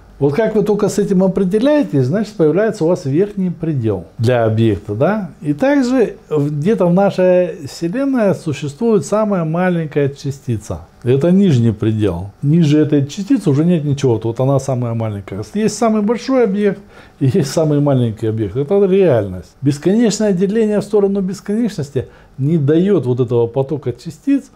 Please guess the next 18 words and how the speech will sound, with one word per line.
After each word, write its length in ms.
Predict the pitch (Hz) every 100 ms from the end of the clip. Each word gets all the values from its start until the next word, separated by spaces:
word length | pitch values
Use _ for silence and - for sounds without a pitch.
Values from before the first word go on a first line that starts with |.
| _
все 240 | - 160 143
меньше 360 | 190 190 -
и 40 | 156
меньше 300 | 180 143 147
уменьшающихся. 840 | 147 156 147 147 117 - 110 123
Все 180 | - 135
равно 240 | 165 240
есть 340 | 156 165 175 127
где-то 300 | 147 139 107
самая 580 | - 147 208 208 175
маленькая 560 | 120 131 147 135 123 113
частица. 680 | - 110 - 117 95 - 76 - - - - -
Так 100 | 160
вот, 320 | 240 - -
наличие 440 | 160 190 220 - 202
первого 420 | 208 233 214 208
и 160 | 208
второго 680 | 208 254 262 302 269 131 113